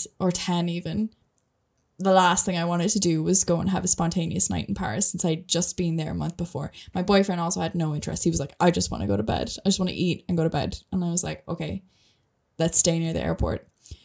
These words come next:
So I booked a place, the only place near the airport that didn't have any reviews of bed bugs.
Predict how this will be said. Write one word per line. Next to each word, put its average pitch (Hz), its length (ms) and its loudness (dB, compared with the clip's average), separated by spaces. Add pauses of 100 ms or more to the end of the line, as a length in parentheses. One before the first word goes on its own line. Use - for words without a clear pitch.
(100)
So 220 600 6
I 220 140 4
booked 226 380 -4
a 247 60 0
place, 226 480 4
the - 180 -2
only 240 400 4
place 214 480 6
near 196 160 4
the - 140 0
airport 180 460 4
that 190 160 -2
didn't 214 240 4
have 185 360 2
any 170 220 2
reviews 170 640 2
of - 240 -4
bed 214 200 2
bugs. 170 360 0